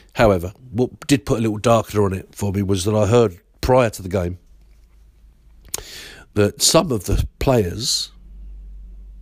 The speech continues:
maybe all of them, but certainly some of the players, wanted to strike on Saturday, uh, in protest at not being paid. And who can blame them for that?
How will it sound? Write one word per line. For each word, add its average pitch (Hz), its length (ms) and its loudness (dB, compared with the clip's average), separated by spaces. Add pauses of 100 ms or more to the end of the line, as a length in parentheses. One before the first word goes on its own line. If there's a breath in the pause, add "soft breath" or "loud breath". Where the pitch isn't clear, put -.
(380)
maybe 101 320 0
all 110 160 4
of 92 60 -2
them, 95 200 -4
but 95 180 -8
certainly 98 280 -4
some 127 200 0
of 113 80 -2
the 98 40 -6
players, 87 460 -4 (1000 soft breath)
wanted 104 580 0
to - 160 -2
strike - 680 -4 (540)
on 87 140 -2
Saturday, - 600 -8 (1120)
uh, 92 60 -4
in 95 240 -4
protest 90 420 -2
at 85 60 -8
not 98 180 -2
being 80 200 -10
paid. - 280 -12 (1000 loud breath)
And 92 100 -6
who 98 100 2
can 90 160 -8
blame 87 260 0
them 80 120 -8
for - 140 -14
that? - 160 -12